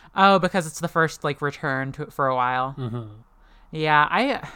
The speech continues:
Speaker 1: when did Trials of Apollo end? I'll have to, I'll have to look into that really fast.
Speaker 2: It's been a while since we've just ragged on the Heart of the West as a concept. I'm, I'm,
Speaker 1: Yeah.
Speaker 2: I'm, I'm, I'm glad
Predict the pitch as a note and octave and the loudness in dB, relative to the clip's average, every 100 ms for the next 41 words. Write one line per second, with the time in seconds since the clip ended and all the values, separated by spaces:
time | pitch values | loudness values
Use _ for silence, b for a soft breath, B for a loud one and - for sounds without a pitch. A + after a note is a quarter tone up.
0 | B B G3+ D#4 - - D#3 E3 D3+ C#3+ | B B -4 -4 -4 0 2 2 -2 -8
1 | - D3 C3+ B2+ - A#2+ A#2+ A#2+ C3+ D3 | -2 0 0 -2 -6 -10 -8 -8 -6 -8
2 | - b b b D#3+ F3+ F3+ D3+ C#3+ B2+ | -10 b b b 0 0 0 -6 -6 -10
3 | C3+ A#2+ C3 C3 B2+ B2+ B2+ - _ _ | -8 -6 -4 -6 -4 -6 -6 -14 _ _
4 | _ _ - D3 C4 G3 A#2+ A#2 A2 B2 | _ _ -12 -6 -2 0 0 0 -2 -8
5 | - A2 A2 A2+ A2 A2 A2 G#2+ G2+ A#2+ | -10 -12 -12 -8 -8 -8 -10 -12 -10 -12
6 | A2+ A2+ G#2+ A2 - A#2 A2 A#2+ A2+ A2 | -12 -16 -14 -14 -12 -14 -10 -10 -10 -12
7 | - _ _ _ _ - _ _ _ - | -18 _ _ _ _ -20 _ _ _ -20
8 | - C#3+ C3+ C#3 C#3+ G#3+ F#3+ C3 C3 B2 | -12 -10 -8 -10 -4 -4 -2 -4 -6 -10
9 | - C#3+ C#3 C3+ A#2 A2 | -12 -10 -4 -4 -4 -6